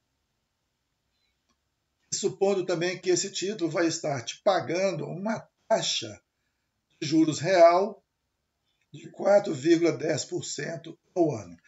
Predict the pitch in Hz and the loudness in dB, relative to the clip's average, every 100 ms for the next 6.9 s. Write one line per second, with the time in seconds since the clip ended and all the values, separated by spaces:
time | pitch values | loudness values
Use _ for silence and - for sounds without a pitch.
0 | - _ _ 175 175 175 196 175 151 147 | -20 _ _ -2 -2 0 -2 -2 -4 -4
1 | 160 131 - - - - - - _ _ | -6 -6 -10 -8 -6 -2 -4 -4 _ _
2 | _ - 160 135 131 175 175 - 185 165 | _ -6 -4 -4 -2 0 0 0 -2 -2
3 | 170 156 147 151 151 175 - 208 214 202 | -6 -6 -8 -8 -6 -6 -6 -6 -6 -10
4 | - _ _ _ _ - 160 170 165 143 | -12 _ _ _ _ -6 -4 -4 -4 -4
5 | 147 185 - 190 202 196 170 180 - 160 | -4 -6 -2 -2 0 -2 -4 -6 -6 -6
6 | 143 156 165 156 160 - - - - | -4 -6 -4 -4 -4 -6 -12 -16 -16